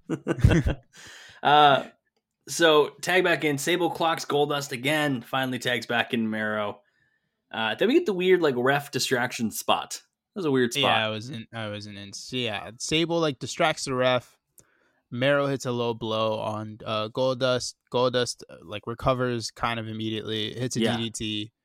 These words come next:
Speaker 2: Uh, Mero flips out of the curtain call, um, which is Goldust's finisher, and he hits, like, a running, like, knee lift kinda deal.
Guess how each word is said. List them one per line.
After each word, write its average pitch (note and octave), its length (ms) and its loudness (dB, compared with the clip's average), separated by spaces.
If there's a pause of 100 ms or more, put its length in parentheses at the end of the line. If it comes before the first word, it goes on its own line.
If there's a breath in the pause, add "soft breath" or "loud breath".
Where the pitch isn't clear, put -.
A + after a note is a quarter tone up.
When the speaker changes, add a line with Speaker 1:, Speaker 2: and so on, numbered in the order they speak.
(500)
Speaker 2:
Uh, G#2 360 -4
Mero D3 420 2
flips - 500 -6 (200)
out E3 200 2
of D3+ 120 -4
the D#3 80 -4
curtain B2 340 -4
call, A2 420 -2 (640)
um, G#2+ 520 -6 (300)
which B2 160 -14
is A#2 80 -12
Goldust's B2 480 -6
finisher, C#3 600 -2 (720)
and A2+ 320 -6
he A2+ 140 -8
hits, B2+ 260 -4
like, B2+ 140 -2
a A#2 60 -2
running, B2 400 -6
like, A2+ 200 -8
knee A#2 320 -4
lift C3+ 260 -2
kinda C3+ 280 -2
deal. C3 400 -2